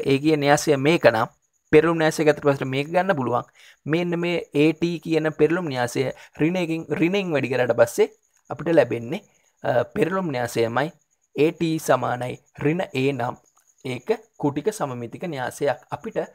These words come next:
ගානක් දුන්නොත් ඒ කොටසේ, පියෝ පේපරේ A කොටස B කොටස කියලා දෙකක් තියෙනවනේ. ඒ කොටසේ දුන්නොත් න්‍යාසයක් දීලා මේ න්‍යාසය කුටික සමමිතික න්‍යාසයක් බව පෙන්වන්න කියලා අපිට කරන්න තියෙන්නේ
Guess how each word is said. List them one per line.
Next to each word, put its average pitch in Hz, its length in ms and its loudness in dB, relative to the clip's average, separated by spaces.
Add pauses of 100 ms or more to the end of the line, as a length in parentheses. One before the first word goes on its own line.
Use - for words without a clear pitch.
(260)
ගානක් 165 340 -4
දුන්නොත් 165 440 -6 (340)
ඒ 123 200 2
කොටසේ, - 440 2 (800)
පියෝ 135 220 8
පේපරේ 143 560 6
A 110 40 0
කොටස 123 320 2
B 120 100 2
කොටස 120 240 4
කියලා 127 220 6 (300)
දෙකක් 131 340 4
තියෙනවනේ. 151 420 8 (440)
ඒ 139 160 6
කොටසේ 147 500 6 (180)
දුන්නොත් 135 460 4 (340)
න්‍යාසයක් 135 540 6
දීලා 147 400 6 (220)
මේ 151 160 8
න්‍යාසය 160 560 4 (420)
කුටික 156 340 8
සමමිතික 151 520 6
න්‍යාසයක් 135 340 8
බව 131 260 6
පෙන්වන්න 147 460 6
කියලා 120 180 8
අපිට - 160 6
කරන්න 135 300 6
තියෙන්නේ 113 400 6